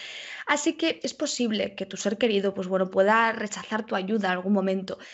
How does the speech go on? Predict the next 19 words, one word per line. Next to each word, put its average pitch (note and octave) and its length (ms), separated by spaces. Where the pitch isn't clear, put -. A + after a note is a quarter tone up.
Y G#3 100
en G3+ 60
ese A#3 200
caso, B3+ 280
pues, G3+ 160
nosotros G3 320
siempre A#3 300
recomendamos, G#3 800
oye, F#3 220
pues, - 260
aceptar - 460
que F#3+ 160
quizá F#3+ 240
no F#3+ 100
somos F#3 300
necesarios, A#3+ 680
dar B3 180
espacio C4+ 600
y G3 280